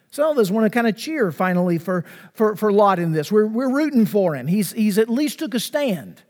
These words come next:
on what is evil in the city. But then I want you to notice that in the complication of that situation, he's not sure how to get out of it.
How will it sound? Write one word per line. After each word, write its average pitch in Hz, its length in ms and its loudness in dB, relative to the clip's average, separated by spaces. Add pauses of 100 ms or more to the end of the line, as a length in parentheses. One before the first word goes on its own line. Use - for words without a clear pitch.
(400)
on 160 220 -4
what 208 140 0
is 208 180 -4
evil 165 440 -2
in 151 100 -4
the 147 80 -6
city. 143 500 -8 (240)
But 202 160 -2
then 233 320 2 (120)
I 196 40 -2
want 254 240 -2
you 294 100 -6
to 233 100 2
notice 202 460 0
that 170 180 -4
in 226 200 2
the 262 80 -2
complication 226 720 -6
of 196 60 -6
that 202 160 -6
situation, 196 600 -4
he's 170 160 -4
not 240 200 -6
sure 254 260 -8
how 240 160 -6
to 220 80 -2
get 202 160 -2
out 214 180 -4
of 135 100 -6
it. 120 220 -14